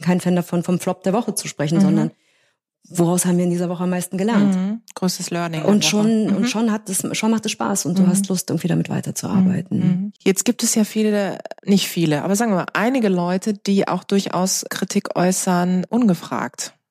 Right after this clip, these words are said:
Speaker 1: Mhm.
Speaker 2: Also, keine Ahnung, man ist irgendwo, hält einen Vortrag oder hat, keine Ahnung, auf einer Podiumsdiskussion oder tatsächlich auch im Beruflichen, man ist irgendwo, die Leute kennen einen vielleicht schon. Und dann gibt es Leute,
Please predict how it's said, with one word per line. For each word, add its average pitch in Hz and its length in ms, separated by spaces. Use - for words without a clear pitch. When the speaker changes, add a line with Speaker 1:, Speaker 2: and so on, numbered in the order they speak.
Speaker 1:
Mhm. 165 140
Speaker 2:
Also, 156 520
keine 160 280
Ahnung, 156 520
man 170 300
ist - 180
irgendwo, 190 880
hält - 280
einen 170 100
Vortrag 214 1120
oder 170 800
hat, 175 280
keine 175 200
Ahnung, - 180
auf 185 120
einer 180 80
Podiumsdiskussion 202 1080
oder 196 280
tatsächlich 185 380
auch - 100
im 170 140
Beruflichen, 208 640
man 180 120
ist - 180
irgendwo, 190 580
die 175 100
Leute 175 220
kennen 220 220
einen 190 180
vielleicht 190 300
schon. 190 220
Und 190 80
dann 202 120
gibt 220 180
es - 120
Leute, 214 320